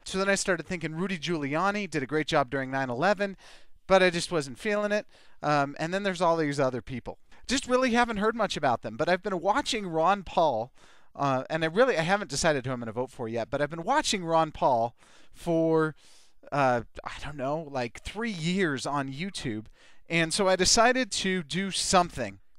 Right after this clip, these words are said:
So here's what I did. I went ahead and created Ron Paul's Liberty Balls,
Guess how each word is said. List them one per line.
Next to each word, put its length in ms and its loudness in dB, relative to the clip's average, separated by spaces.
So 200 0
here's 280 -4
what 140 0
I 80 2
did. 220 -2
I 80 0
went 160 -4
ahead 260 -2
and 180 -10
created 580 -2
Ron 280 0
Paul's 400 0
Liberty 380 0
Balls, 520 0